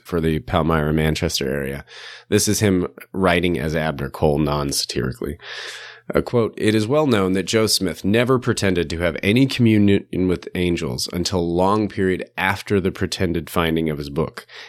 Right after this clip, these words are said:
and that the juggling of himself or father," meaning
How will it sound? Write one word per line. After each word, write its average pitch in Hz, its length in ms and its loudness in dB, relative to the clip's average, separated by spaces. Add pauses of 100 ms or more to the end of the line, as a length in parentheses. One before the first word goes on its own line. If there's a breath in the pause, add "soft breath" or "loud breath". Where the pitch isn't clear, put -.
and 87 160 0
that 87 140 0
the 92 80 2
juggling 98 580 4
of 90 120 0
himself 92 600 2
or 90 160 4
father," 73 560 0
meaning 71 300 -2